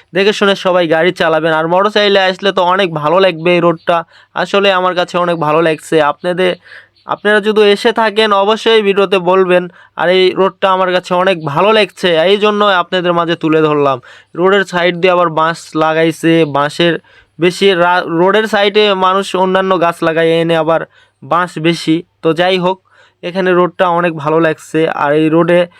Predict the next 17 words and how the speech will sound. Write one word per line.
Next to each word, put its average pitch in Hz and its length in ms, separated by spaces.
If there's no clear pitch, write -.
সাইডে 170 440
রাস্তার 165 380
স-, 170 260
সঙ্গে 165 360
অনেকেরই 160 520
বাড়ি 147 300
আছে, 151 380
অবশ্যই 151 420
দেখে 147 240
শুনে 170 240
গাড়ি 160 220
চালাইতে 170 380
হবে। 170 300
কোনো 190 180
একটা 202 220
বাচ্চা 180 360
যদি 185 260